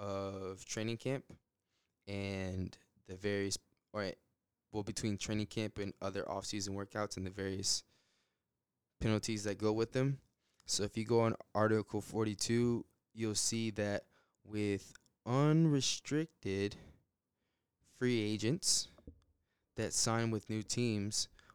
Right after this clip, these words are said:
when they miss parts of training camp,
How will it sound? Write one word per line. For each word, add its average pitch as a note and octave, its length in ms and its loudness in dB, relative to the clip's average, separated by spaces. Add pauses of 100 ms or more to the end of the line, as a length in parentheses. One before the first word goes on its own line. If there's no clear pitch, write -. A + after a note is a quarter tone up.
(100)
when G#2 560 0 (260)
they A#2 240 2
miss C#3+ 580 4 (240)
parts - 640 2 (240)
of G2+ 840 0 (540)
training A2+ 380 0
camp, D#3+ 400 -4